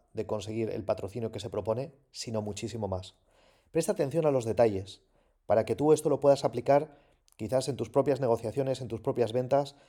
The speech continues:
para ver enfoques, ángulos diferentes sobre cómo presentar con claridad absoluta, con, con cierto dinamismo, con el tono adecuado y con el enfoque apropiado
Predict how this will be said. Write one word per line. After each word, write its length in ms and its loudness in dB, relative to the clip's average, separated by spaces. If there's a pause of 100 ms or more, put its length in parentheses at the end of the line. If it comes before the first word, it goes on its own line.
(260)
para 160 4
ver 160 6
enfoques, 600 0
ángulos 440 0
diferentes 480 -4
sobre 260 0
cómo 240 0
presentar 480 -2
con 160 0
claridad 380 2
absoluta, 520 -2 (680)
con, 260 -2
con 420 0
cierto 440 4
dinamismo, 640 -2
con 120 0
el 160 -4
tono 200 4
adecuado 580 4 (340)
y 60 -6
con 140 4
el 100 0
enfoque 340 0
apropiado 560 2